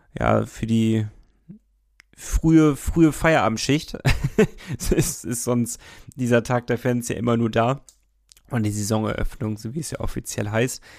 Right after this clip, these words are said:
äh, sind immer gottlose Uhrzeiten gewesen, sind wir ganz ehrlich. So, dass da fast niemand hingehen konnte. Jetzt kann man, vielleicht wenn der ein oder andere so einen Tick früher Feierabend macht, ähm, kann da eigentlich fast jeder hingehen, würde ich behaupten. Top-Uhrzeit, achtzehn Uhr geht's los. Herrlich.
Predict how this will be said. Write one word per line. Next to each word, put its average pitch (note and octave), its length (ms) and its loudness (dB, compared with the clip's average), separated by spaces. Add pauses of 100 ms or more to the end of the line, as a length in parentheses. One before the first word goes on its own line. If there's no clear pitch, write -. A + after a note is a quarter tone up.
(140)
äh, A2 380 -4
sind A#2 200 2
immer B2 200 4
gottlose A2 380 0
Uhrzeiten G#2+ 400 -2
gewesen, G#2 440 -8
sind A#2 140 0
wir A2 80 0
ganz G#2+ 200 -4
ehrlich. G#2 360 -6
So, A2+ 140 0
dass G#2+ 160 0
da A2+ 120 2
fast - 280 -6
niemand G#2+ 200 -2
hingehen G#2+ 280 -4
konnte. G#2+ 240 -6
Jetzt C3 420 2 (640)
kann C3+ 240 2
man, D#3+ 340 0 (180)
vielleicht A#2 300 -4
wenn A2+ 80 0
der G#2+ 80 -2
ein A#2+ 140 0
oder A#2 100 0
andere A#2+ 260 -2
so A2 80 -2
einen A2 120 -8
Tick - 200 -8
früher A#2+ 300 -2
Feierabend D3+ 480 0
macht, E3 440 -4 (420)
ähm, A#2 640 0
kann - 160 -10
da G2+ 80 -4
eigentlich G#2 240 -6
fast - 180 -10
jeder F3 160 0
hingehen, G#3+ 300 -2 (120)
würde A2+ 160 -2
ich A2+ 80 -8
behaupten. G#2 420 -4 (300)
Top-Uhrzeit, D3+ 680 -4
achtzehn - 340 -4
Uhr B2+ 60 2
geht's B2 200 -2
los. C#3+ 320 -2 (340)
Herrlich. B2 1080 0